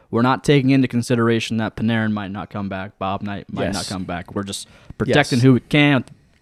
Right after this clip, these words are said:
Speaker 1: at this moment.
Speaker 2: If we, if this was the roster at the end of the season,
Speaker 1: Yeah.
Speaker 2: uh, when the draft happens,
Speaker 1: Yeah.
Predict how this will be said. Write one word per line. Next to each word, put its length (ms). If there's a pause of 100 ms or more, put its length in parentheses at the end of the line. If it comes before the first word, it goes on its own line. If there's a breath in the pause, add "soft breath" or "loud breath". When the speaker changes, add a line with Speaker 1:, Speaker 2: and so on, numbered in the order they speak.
(200)
Speaker 1:
at 120
this 180
moment. 320
Speaker 2:
If 160
we, 120
if 120
this 160
was 120
the 80
roster 340
at 60
the 120
end 100
of 40
the 60
season, 360
Speaker 1:
Yeah. 240
Speaker 2:
uh, 160
when 280
the 40
draft 300
happens, 380
Speaker 1:
Yeah. 120